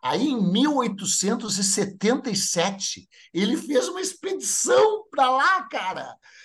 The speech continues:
Tu não acredita? Demorou seis meses pra chegar lá. E marcou o lugar onde era pra ser a capital.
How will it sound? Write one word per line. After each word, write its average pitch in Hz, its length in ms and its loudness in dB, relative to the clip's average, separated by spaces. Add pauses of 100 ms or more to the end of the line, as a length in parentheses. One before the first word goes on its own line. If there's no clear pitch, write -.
(220)
Tu 226 120 -8
não 220 140 -4
acredita? 214 540 -8
Demorou 180 500 4
seis 233 640 2
meses 190 960 -2
pra 120 100 -10
chegar 117 360 0
lá. 101 280 -4 (580)
E 180 120 2
marcou 214 920 6
o 202 120 -8
lugar 170 580 0
onde 160 260 -4
era 160 140 0
pra 160 180 -6
ser 143 460 -8 (420)
a 131 60 -10
capital. 110 640 -8